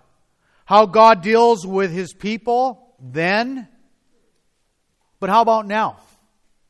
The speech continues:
God still speaks to His pe-, people. Are His people any different than they were of old?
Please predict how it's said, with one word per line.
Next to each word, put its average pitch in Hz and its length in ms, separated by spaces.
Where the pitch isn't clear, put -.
God 214 240
still 247 300
speaks 202 340
to 175 120
His 156 120
pe-, 151 240
people. 147 580
Are 214 160
His 240 160
people 277 460
any 240 240
different 247 640
than 208 180
they 202 160
were 208 420
of 175 180
old? 214 440